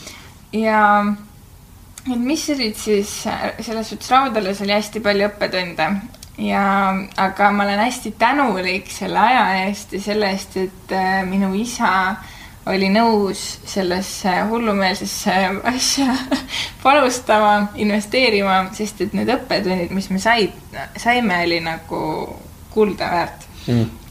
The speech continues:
Speaker 1: Et, ähm,
Speaker 2: Mis need põhiõppetunnid, kui sa praegu üks või kaks õppetundi, mis sinu jaoks oli nagu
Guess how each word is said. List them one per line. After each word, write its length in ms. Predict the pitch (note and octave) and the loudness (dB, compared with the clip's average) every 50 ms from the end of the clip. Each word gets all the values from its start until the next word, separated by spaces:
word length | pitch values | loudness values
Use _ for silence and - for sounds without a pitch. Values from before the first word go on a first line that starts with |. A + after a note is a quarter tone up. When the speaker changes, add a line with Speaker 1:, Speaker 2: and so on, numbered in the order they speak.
| - - | -14 -8
Speaker 1:
Et, 460 | - G3 E3+ - - - - - - | -6 -4 -4 -6 -6 -10 -12 -8 -4
ähm, 400 | F3+ F#3 F3+ F3 E3+ F3 F3 E3 | -2 -2 0 0 0 0 0 0
Speaker 2:
Mis 120 | A#2+ A#2+ - | 0 2 2
need 140 | C3 A#2 - | 0 0 2
põhiõppetunnid, 600 | - C3 B2 B2 A#2+ A#2 A2+ - A2+ G#2+ G#2 G2 - | 4 4 6 6 6 4 4 2 2 0 0 -2 -4
kui 100 | - G#2+ | -4 0
sa 40 | A2 | 2
praegu 360 | A2 A2 G#2+ G2 - - A2 | 4 4 4 2 0 -2 -2
üks 160 | A2 - - | -2 -2 0
või 100 | G#2+ G#2+ | 2 4
kaks 220 | G#2+ G#2 - - A2+ | 4 4 2 0 0
õppetundi, 340 | - A2 G2+ G2+ G2+ G2+ G2 | 0 0 -2 0 0 -2 -4
mis 140 | G2 G2+ - | -2 -2 -2
sinu 180 | A#2 G#2 G#2 | 0 0 -2
jaoks 220 | G2 G2 - - G#2+ | -2 -4 -6 -6 -6
oli 140 | G2+ G2+ G2+ | -6 -4 -4
nagu 160 | G2+ G2+ | -4 -4